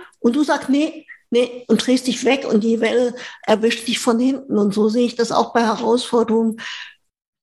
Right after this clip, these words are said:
Diese innere Haltung zu haben, die gehören einfach zu unserem Leben dazu. Veränderungen, wenn man die Natur sieht, es gehört einfach dazu. Und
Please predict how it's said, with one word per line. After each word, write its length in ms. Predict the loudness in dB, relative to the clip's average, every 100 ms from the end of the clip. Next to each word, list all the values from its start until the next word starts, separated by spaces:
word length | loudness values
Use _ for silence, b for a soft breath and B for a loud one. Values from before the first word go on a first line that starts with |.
| _ _ -2
Diese 200 | 0 2
innere 360 | 2 2 2 2
Haltung 380 | 2 2 0
zu 160 | 2 2
haben, 420 | 2 2 0 -4 -2
die 120 | 0
gehören 340 | 2 2 0 -2
einfach 400 | 0 0 0 0
zu 160 | 0
unserem 320 | 2 2 2
Leben 240 | 2 0 0
dazu. 380 | -2 -2 0 0
Veränderungen, 760 | 2 0 2 0 0 0 0
wenn 100 | 0
man 120 | 0
die 100 | 2
Natur 420 | 0 0 -2 0 2
sieht, 320 | 2 0 -2 B B _
es 220 | 0 0
gehört 240 | 0 0 2
einfach 460 | 0 2 0 0
dazu. 560 | 2 0 0 0 0 0
Und 400 | 0 2 0